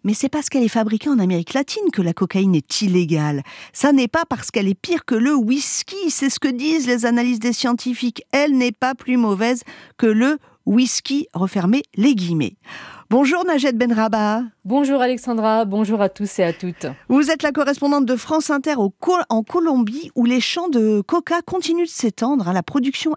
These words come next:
Speaker 1: explose et cela, Najed, malgré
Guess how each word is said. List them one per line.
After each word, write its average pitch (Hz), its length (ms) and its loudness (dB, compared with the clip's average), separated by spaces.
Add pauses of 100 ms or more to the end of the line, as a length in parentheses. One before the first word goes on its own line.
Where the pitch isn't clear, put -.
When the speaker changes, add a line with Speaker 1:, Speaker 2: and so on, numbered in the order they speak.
Speaker 1:
explose 254 600 -2 (360)
et 208 120 2
cela, 294 400 0
Najed, 214 420 0 (320)
malgré 262 480 2